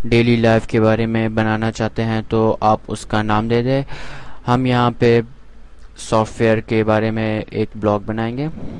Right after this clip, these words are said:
ब्लॉग का टाइटल दे दिया और ब्लॉग का यूआरएल यानी website address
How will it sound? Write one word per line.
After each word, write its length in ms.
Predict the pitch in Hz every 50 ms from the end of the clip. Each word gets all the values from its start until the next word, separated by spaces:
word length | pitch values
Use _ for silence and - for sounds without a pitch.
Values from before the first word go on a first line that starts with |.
| - - - 104 - - - - - - - - - - - - - - - - - - - - - - - - - - - - 120
ब्लॉग 300 | 117 117 113 110 - -
का 140 | - 110 110
टाइटल 420 | 107 - 110 107 - - 131 131
दे 140 | 127 135 139 135
दिया 240 | 139 143 147 143 143
और 260 | - - 110 113 110
ब्लॉग 400 | 110 110 117 123 131 135 131 - -
का 280 | - 127 127 127 127 127
यूआरएल 680 | 123 120 117 120 135 143 139 135 131 131 131 131 127
यानी 300 | 123 120 120 117 113 117
website 520 | 113 110 110 104 - - 120 123 127 123 117
address 460 | - 104 110 104 117 113 113 - -